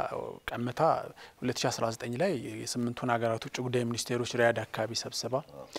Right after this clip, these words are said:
እና ሁለት ሺ ሃያ ላይ ጃንዋሪ ላይ በይፋ እንትን ብሏል። አንድ ቀደም ድርሳናቱም የሚሉት በግልጽ ስቴት የተደረገ የተገለጸ አይደለም ዓላማው። ዝም ብሎ ይሄ የጋራ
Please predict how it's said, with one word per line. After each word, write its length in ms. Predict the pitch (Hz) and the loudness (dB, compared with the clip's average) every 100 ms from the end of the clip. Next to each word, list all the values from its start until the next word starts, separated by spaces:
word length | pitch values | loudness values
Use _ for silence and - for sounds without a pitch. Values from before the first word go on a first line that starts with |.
| - | -12
እና 140 | - | 4
ሁለት 240 | 160 147 - | 8 8 6
ሺ 160 | - 123 104 92 101 - | 2 2 0 -4 -10 -14
ሃያ 240 | - 143 139 | 0 6 8
ላይ 160 | 113 175 | 8 4
ጃንዋሪ 360 | 117 104 98 98 | 0 -2 -4 -2
ላይ 160 | 120 240 - - - - | 0 -2 -4 -20 -16 -8
በይፋ 340 | 110 113 110 107 95 113 | 0 0 2 0 -2 -6
እንትን 260 | 127 - | -8 -8
ብሏል። 260 | 104 98 101 | -6 -2 -2
አንድ 120 | 107 - | -4 -6
ቀደም 280 | 123 120 127 131 123 - - | -6 -8 -10 -12 -12 -12 -6
ድርሳናቱም 640 | 127 135 - 131 135 143 | -2 0 2 0 0 -2
የሚሉት 400 | 131 131 139 220 - - - - - | 0 0 0 -2 -6 -16 -18 -18 -4
በግልጽ 360 | 123 143 180 156 123 | 4 6 6 4 2
ስቴት 240 | - 165 139 | 2 2 2
የተደረገ 440 | 127 110 110 107 117 | 2 -2 -2 -2 -2
የተገለጸ 500 | 127 123 123 120 - | 0 0 2 2 2
አይደለም 420 | 135 101 92 - - | -2 -2 -6 -8 -6
ዓላማው። 400 | 104 101 92 95 | -4 -2 -4 -4
ዝም 160 | 110 110 | -4 -6
ብሎ 120 | 127 | -6
ይሄ 140 | 127 127 | -6 -4
የጋራ 360 | 104 110 120 | -2 -2 0